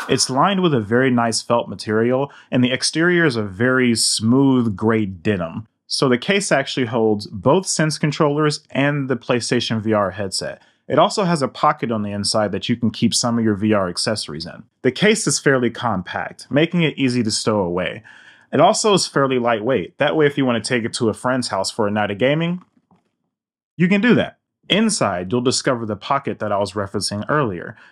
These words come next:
You can actually store your lens cap covers in there when you're not using them, or an additional pair of headphones if you don't like the ones that the P S V R headset comes with. Which, by the way, Sony,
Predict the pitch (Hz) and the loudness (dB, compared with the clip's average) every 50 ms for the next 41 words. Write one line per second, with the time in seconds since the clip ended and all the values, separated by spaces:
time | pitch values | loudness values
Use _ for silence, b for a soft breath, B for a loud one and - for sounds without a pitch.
0 | b - 123 120 - 131 131 139 139 - - - 135 123 - - 143 135 123 120 | b 0 0 0 2 0 0 0 0 -2 -2 -2 -2 0 0 -2 0 0 2 2
1 | 117 113 107 107 101 95 92 98 117 127 139 135 - - - 151 139 - - - | 2 2 0 0 0 -2 0 0 2 2 2 0 -2 -2 -4 -4 -4 -4 -10 -6
2 | - 156 143 143 147 131 143 139 139 139 131 120 113 107 110 110 110 107 95 95 | -6 -4 -2 -2 -2 -2 0 0 0 0 0 0 0 0 0 0 0 -2 -2 -4
3 | 110 127 139 156 156 156 165 175 180 180 170 - - 170 185 180 175 170 165 170 | -4 -2 -2 0 0 0 0 0 0 -2 -2 0 0 2 4 4 2 0 -2 -6
4 | 160 - _ - 143 135 127 135 139 135 - 143 131 123 - 139 123 120 113 127 | -12 -16 _ -4 -2 -2 2 0 0 0 0 -2 -4 0 2 2 2 2 2 0
5 | 131 131 120 _ 117 101 95 90 92 - - 113 113 107 - 110 107 104 - 104 | -2 -2 -2 _ -2 -2 -2 -4 -6 -2 0 0 0 2 2 0 -2 -2 -2 -4
6 | 98 95 95 92 101 92 - 107 92 - - 113 98 92 - - - 95 92 87 | -2 -2 -2 -4 -4 -6 -6 -6 -8 -2 0 0 0 0 -2 -4 -2 -2 0 0
7 | 85 85 90 98 _ _ - - 117 104 - - 92 - - - 131 117 104 - | -2 -4 -6 -10 _ _ -12 -8 -8 -6 -4 -4 -6 -6 -6 -4 -4 -4 -4 -6
8 | 90 - - _ _ _ _ _ _ 127 120 113 - - - _ - 123 156 160 | -10 -14 -14 _ _ _ _ _ _ -2 0 0 -2 -6 -8 _ -2 0 2 2
9 | 151 135 120 117 101 92 - - 95 78 76 76 | 2 0 -2 -4 -4 -6 -6 -8 -8 -8 -10 -12